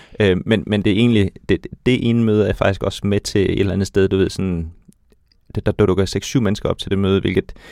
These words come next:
Speaker 2: giver mening, men hver gang, så er vi sådan lidt, "Wow, er det her nødvendigt?" Altså, men, men vi er et hurtigt møde, tyve minutter. Alle ved, hvad vi skal lave næste uge, og det giver mening, fordi vi har brug for, at folk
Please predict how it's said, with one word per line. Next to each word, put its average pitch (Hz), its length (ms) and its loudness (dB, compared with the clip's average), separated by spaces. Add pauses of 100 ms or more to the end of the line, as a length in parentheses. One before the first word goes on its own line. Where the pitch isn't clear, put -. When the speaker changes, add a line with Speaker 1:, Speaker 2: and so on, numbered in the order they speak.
(220)
Speaker 2:
giver 143 180 4
mening, 104 380 0
men 101 120 -2
hver 120 220 0
gang, 95 220 0
så - 100 -4
er 98 40 0
vi 95 80 -4
sådan 92 140 -6
lidt, 85 140 -6
"Wow, 87 500 -4
er - 40 -14
det 117 140 4
her 113 60 4
nødvendigt?" 95 520 0 (160)
Altså, 85 180 -6 (200)
men, 92 220 -2
men 92 140 -2 (100)
vi 95 200 0
er - 100 0
et - 220 -14
hurtigt 131 420 0 (140)
møde, 107 380 -2
tyve 117 160 -2
minutter. 110 260 -2 (600)
Alle 104 200 0
ved, 101 120 0
hvad 87 160 0
vi 85 60 -6
skal 87 160 -6
lave 95 120 0
næste 95 240 -4
uge, 95 160 -4
og - 80 -10
det 95 80 -6
giver 107 120 4
mening, 104 360 0
fordi 92 180 -2
vi 87 160 -4
har 87 80 -2
brug 98 240 -4
for, 82 100 -2
at - 80 -4
folk - 300 -2